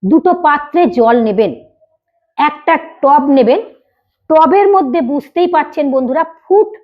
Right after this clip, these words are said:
মানে পায়ের পাতা, ফুটবাথ। এই দুটো পা গরম জলের মধ্যে রেখে দেবেন ঠিক পনেরো থেকে কুড়ি মিনিট।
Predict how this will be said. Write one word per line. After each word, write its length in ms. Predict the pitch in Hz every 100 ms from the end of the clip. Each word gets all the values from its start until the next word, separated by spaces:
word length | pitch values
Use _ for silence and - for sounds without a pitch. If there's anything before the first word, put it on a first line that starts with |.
| _ _ -
মানে 220 | 262 311
পায়ের 540 | 330 - 247 269 285 285
পাতা, 540 | - 226 220 240 185 - _ _ _ _
ফুটবাথ। 840 | - 370 415 415 190 240 190 - - _ _ _ _ _ _
এই 180 | 294 311
দুটো 440 | 175 311 302 370
পা 480 | 359 294 320 294 339 - _ _ _ _ - 160 - 185
গরম 420 | 180 262 320 339
জলের 320 | 240 285 302
মধ্যে 280 | 311 302 311
রেখে 260 | 254 247 294
দেবেন 260 | 254 226 370 _ _ _ _ _
ঠিক 380 | 370 403 - -
পনেরো 380 | 269 302 339 359
থেকে 300 | 359 381 349
কুড়ি 360 | 349 285 320
মিনিট। 320 | 277 233 240